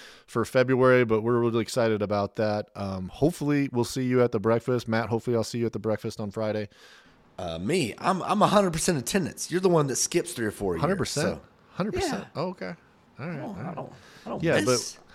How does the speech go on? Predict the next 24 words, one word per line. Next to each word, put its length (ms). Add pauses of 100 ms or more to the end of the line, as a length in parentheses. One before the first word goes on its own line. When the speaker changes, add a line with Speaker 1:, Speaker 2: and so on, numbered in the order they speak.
(340)
Speaker 1:
I'm 200
a 60
hundred 240
percent 340
awake 580
for 240
all 220
of 60
the 80
Brotherhood, 520
so 160
we 120
do 160
have, 400
we 100
do, 260
I 80
do 120
have 180
that 160
thing 220
going 240
for 200
me. 220